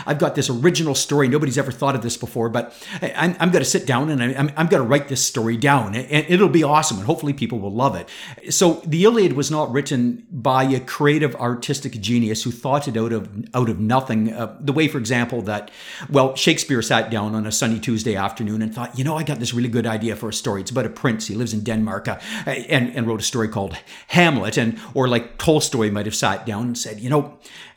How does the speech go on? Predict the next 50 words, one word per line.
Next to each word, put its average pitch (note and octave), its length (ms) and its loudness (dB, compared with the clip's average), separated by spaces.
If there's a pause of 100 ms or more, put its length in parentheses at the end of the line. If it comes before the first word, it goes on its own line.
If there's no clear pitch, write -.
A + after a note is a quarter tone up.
(220)
I D#3 180 4
have C#3 200 2
a G#2+ 40 -4
really A#2+ 300 0
kick-ass A#2+ 480 0
idea A2 300 0
for A2+ 140 -6
a A2 40 -2
story. A#2+ 420 0
It, B2+ 40 -4
it's B2+ 680 -4
an C3+ 100 2
original D3+ 380 4
idea. B2 240 0
No C#3 80 2
one's D#3 140 0
ever C3 120 2
done C3+ 140 2
it B2 60 -4
before. A#2 220 -4
It's A2+ 100 -6
gonna E3+ 120 0
be D#3 200 2 (180)
about C3 260 2
war D3 320 6
and C3+ 380 2
peace. A2+ 260 -2
I A2+ 60 -2
think C#3 180 -2
that's B2+ 180 -2
what A#2+ 80 -4
I'll A#2 80 -2
call A2+ 260 0
it, F#2 80 -10
War G#2+ 220 0
and G#2 140 -4
Peace." A2+ 240 0
Or, A#2 180 2 (240)
or, C3+ 140 0
or, D#3 200 0
or, D3 280 4
I C#3 80 6
don't B2 140 4
know, A2 100 -2
in A#2 80 0
our A2+ 160 2
own A#2+ 140 0
century, A#2 380 -2
a G#2+ 40 -4
guy, G#2+ 400 -2